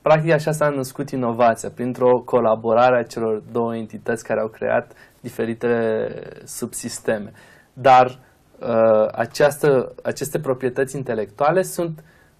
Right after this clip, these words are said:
într-un, uh, cerc închis între noi și cei de la SpaceX. Um, deci nu a existat niciun, uh, niciun design share nicăieri. Uh, ceea ce a existat a fost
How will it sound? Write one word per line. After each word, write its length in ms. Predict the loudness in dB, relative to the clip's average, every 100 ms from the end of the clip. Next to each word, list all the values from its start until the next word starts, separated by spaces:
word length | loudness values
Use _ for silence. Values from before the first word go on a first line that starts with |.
| _ _
într-un, 500 | -8 -6 -4 -2 -2
uh, 300 | 0 0 -2
cerc 340 | -2 0 0 -2
închis 720 | -6 -8 -10 -4 -4 -4 -8
între 680 | -4 -4 -2 2 4 4 0
noi 360 | -4 0 0 -2
și 160 | -8
cei 180 | -8 -4
de 80 | 0
la 120 | 0
SpaceX. 800 | 0 -10 -12 -12 -16 -16 -18 -20 _ _ _ _ _ _
Um, 840 | -6 0 4 4 4 0 -6 -8 -12 -20 -2
deci 540 | 0 0 -4 -14 -18 _
nu 380 | -12 -6 -2 4
a 100 | 4
existat 380 | 4 2 0 0
niciun, 500 | -2 -8 -6 -4 -2
uh, 640 | -4 -4 -4 -4 -6 -8 -12 -20 _ _ _ _ -12
niciun 380 | -10 -8 -6 -4
design 520 | -4 2 4 6 2
share 520 | -2 2 4 4 0 -8
nicăieri. 760 | -8 -4 -2 0 2 0 0 -12 _ _ _ -4
Uh, 440 | 2 6 6 6 4
ceea 160 | 4 2
ce 140 | 4
a 20 | 0
existat 460 | -2 0 2 4
a 60 | 2
fost 380 | 2 -2 -4